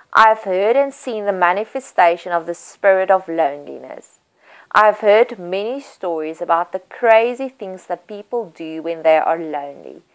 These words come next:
i e jumping in the wrong relationships.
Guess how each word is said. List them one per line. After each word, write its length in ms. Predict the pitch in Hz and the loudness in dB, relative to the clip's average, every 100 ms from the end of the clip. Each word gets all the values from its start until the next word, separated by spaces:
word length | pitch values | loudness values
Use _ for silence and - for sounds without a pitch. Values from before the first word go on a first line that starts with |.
| _ _ _ _ - | _ _ _ _ 2
i 240 | 208 202 | 6 6
e 320 | 160 180 160 - | 2 -2 -4 4
jumping 420 | 180 165 196 185 | 4 4 -4 -8
in 100 | 170 | -6
the 100 | 170 | -4
wrong 240 | 165 160 | -2 -2
relationships. 1000 | 156 156 143 135 151 - - - _ _ | -4 -2 0 -2 -4 -18 -16 -16 _ _